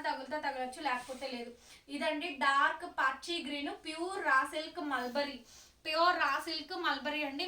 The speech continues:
మెత్తగా ఉంటుంది క్వాలిటీ. రాలో, రా సిల్క్ లో మల్బరీస్ అండి. ఇవన్నీ కూడా budget range of sarees ఏనమాట. రన్నింగ్ లో బ్లౌజ్, హ్యాండ్ కి బోర్డర్ అట్లా ఏమి ఉండదు, ప్లెయినే వస్తుంది. శారీ అంతా కూడా ప్లెయిన్, డార్క్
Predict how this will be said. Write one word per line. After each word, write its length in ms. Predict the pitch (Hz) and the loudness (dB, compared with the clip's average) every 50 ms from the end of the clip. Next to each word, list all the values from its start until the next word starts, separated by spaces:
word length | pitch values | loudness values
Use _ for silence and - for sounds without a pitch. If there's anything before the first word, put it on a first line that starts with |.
| 349 | -2
మెత్తగా 480 | 311 294 294 - - - 330 330 349 339 339 330 | -2 -4 -4 -6 -2 2 2 2 4 2 2 0
ఉంటుంది 360 | 302 294 294 285 277 277 311 330 - | 0 -4 -6 -6 -6 -6 -6 -6 -4
క్వాలిటీ. 400 | 311 277 262 262 262 262 - 254 - 294 294 | 0 0 2 2 0 -2 -2 -2 0 2 2
రాలో, 360 | 269 262 269 277 294 320 370 440 - - 277 | 2 4 4 2 4 4 2 2 0 -2 -4
రా 100 | 240 240 269 294 320 | -2 -2 -2 -2 -4
సిల్క్ 220 | 320 320 285 - 349 | -6 -6 -2 2 2
లో 60 | 359 339 320 | 4 4 2
మల్బరీస్ 400 | 285 254 247 269 277 269 262 277 262 | 0 -2 -2 -4 -4 -4 -4 -4 -4
అండి. 200 | 254 247 254 339 - - - - - - - - - 269 | -4 -4 -4 -6 -6 -8 -12 -16 -16 -16 -16 -14 -10 -6
ఇవన్నీ 300 | 262 269 269 269 294 330 339 339 | -2 0 0 0 0 -2 -4 -2
కూడా 120 | 349 339 320 262 277 | 0 0 2 2 2
budget 340 | 262 254 226 247 311 311 - 311 | 0 0 0 -4 -6 -6 -4 -4
range 200 | 302 302 294 294 311 | -4 -4 -2 -2 -2
of 60 | 302 - - | -4 -2 0
sarees 340 | 277 254 254 247 262 254 - 269 | 0 0 0 0 -2 -4 -6 -6
ఏనమాట. 380 | 254 254 247 240 240 240 233 247 320 320 302 | -4 -6 -6 -6 -6 -4 0 0 2 2 2
రన్నింగ్ 300 | 277 277 277 294 294 302 | 0 -2 -2 -2 -2 -4
లో 40 | 302 262 247 | -4 -2 -2
బ్లౌజ్, 320 | 254 247 247 247 254 302 359 427 427 - | 0 0 0 -2 -4 -6 -8 -8 -6 -2
హ్యాండ్ 260 | 302 262 262 262 262 262 - | 0 0 0 0 -2 -6 -10
కి 60 | 294 247 254 | -8 -6 -4
బోర్డర్ 280 | 247 254 254 262 262 | -4 -2 -2 -2 -4
అట్లా 160 | 254 247 - 240 247 | -6 -4 -6 -6 -4
ఏమి 120 | 247 254 254 | -4 -6 -6
ఉండదు, 280 | 240 240 254 240 269 311 - - - - - - - - _ - | -6 -4 -4 -4 -4 -6 -6 -8 -12 -16 -18 -18 -20 -16 _ 4
ప్లెయినే 340 | 339 359 359 381 381 392 381 330 294 | 4 6 6 4 4 4 4 4 2
వస్తుంది. 360 | - - - 240 240 226 247 240 311 | 0 -2 -6 -8 -10 -10 -8 -2 2
శారీ 280 | 302 285 285 311 311 302 277 | 4 6 6 4 4 0 -2
అంతా 220 | 269 277 - - 339 339 311 | -4 -4 0 0 2 2 4
కూడా 140 | 302 311 349 - - | 2 0 0 0 -2
ప్లెయిన్, 360 | 302 285 294 294 311 311 359 453 - - - - - - - - - 247 | -2 0 2 2 0 0 -2 -4 -4 -6 -10 -16 -18 -18 -18 -6 2 4
డార్క్ 400 | 262 269 277 - 311 302 - 415 | 6 6 6 6 4 2 0 -2